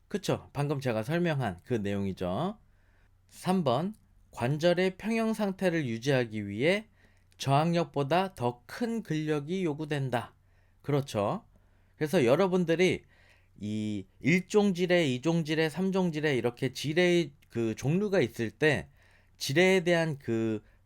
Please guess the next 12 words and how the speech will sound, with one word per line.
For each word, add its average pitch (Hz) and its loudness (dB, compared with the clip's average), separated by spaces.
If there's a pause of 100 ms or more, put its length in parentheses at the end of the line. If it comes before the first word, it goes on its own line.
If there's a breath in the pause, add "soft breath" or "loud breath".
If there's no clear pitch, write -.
(140)
특성을 175 0
잘 135 -2
이해를 139 0
하실 160 -4
필요가 165 -2
있어요. 92 -4 (240 loud breath)
지금 139 -2 (540 soft breath)
칠 214 -4
번 202 2
문제에서 127 0 (520 soft breath)
이 156 -2
번 202 2